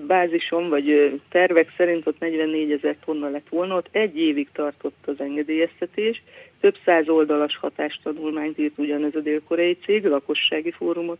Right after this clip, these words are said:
tartottak. A, ott is volt politikai csatározás, de a környezetvédők is, me-, a lakosok mellé álltak, és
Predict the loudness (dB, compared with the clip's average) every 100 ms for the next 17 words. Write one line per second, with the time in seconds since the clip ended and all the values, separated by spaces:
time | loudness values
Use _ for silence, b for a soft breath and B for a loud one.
0 | -4 -2 -2 -6 -2 -2 -2 B B B
1 | B B 4 6 4 4 0 0 -2 6
2 | 6 6 2 -2 -4 -4 -2 -2 -4 -4
3 | -4 -4 -4 -4 -4 -2 -4 -8 -16 B
4 | B B -4 0 4 4 4 4 4 6
5 | 4 0 -6 -2 0 2 0 2 0 0
6 | 0 -2 -4 -4 -4 -4 -4 -2 0 2
7 | 2 2 -4 -4 -6 -2 0 0 0 -4
8 | -4 -2 -2 -2 -10 -6